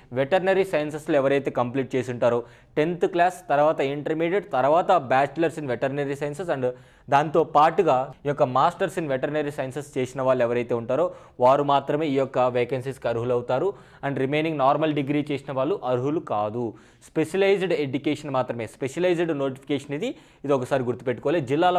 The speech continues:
వారీగా ఈ యొక్క నోటిఫికేషన్ మీరు చూసినట్టయితే వేకెన్సీ, so, ఎక్కువగా అనంతపురం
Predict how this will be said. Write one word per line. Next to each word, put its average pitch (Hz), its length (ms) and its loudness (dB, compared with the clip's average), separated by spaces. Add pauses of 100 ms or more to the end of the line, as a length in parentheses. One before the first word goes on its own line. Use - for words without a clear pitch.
వారీగా 165 320 2 (340)
ఈ 143 60 2
యొక్క 143 120 0 (160)
నోటిఫికేషన్ 147 520 -2
మీరు 139 160 -4
చూసినట్టయితే 139 440 -2 (140)
వేకెన్సీ, 135 440 -2 (380)
so, 165 40 0 (140)
ఎక్కువగా 175 320 4 (180)
అనంతపురం 175 520 0